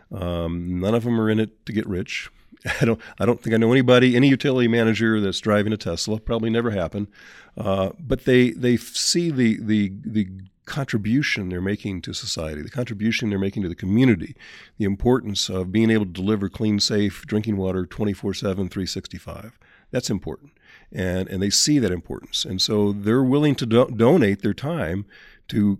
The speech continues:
make that possible for everybody. Um, even those on the collection side, right? I mean, you flush your toilet, somebody's gotta deal with it. <laughs> Thankfully, there are men and women that get up every day and they deal with it, and they do it very well.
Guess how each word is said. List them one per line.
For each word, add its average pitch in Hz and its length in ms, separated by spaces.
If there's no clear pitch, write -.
make 110 380
that - 180
possible 110 400
for - 160
everybody. 90 480
Um, 87 800
even 135 220
those 117 220
on 104 60
the 98 60
collection - 440
side, - 280
right? 98 220
I 95 40
mean, 95 220
you 98 100
flush - 260
your 104 60
toilet, 147 360
somebody's 110 320
gotta 143 160
deal 160 240
with - 120
it. - 720
<laughs> - 160
Thankfully, 151 400
there 123 140
are 107 60
men 123 160
and 127 120
women 143 280
that 104 100
get 120 160
up 127 100
every 127 220
day 120 280
and 98 140
they 92 80
deal 85 280
with - 160
it, - 160
and - 100
they 87 40
do 95 100
it 90 80
very 101 240
well. 78 280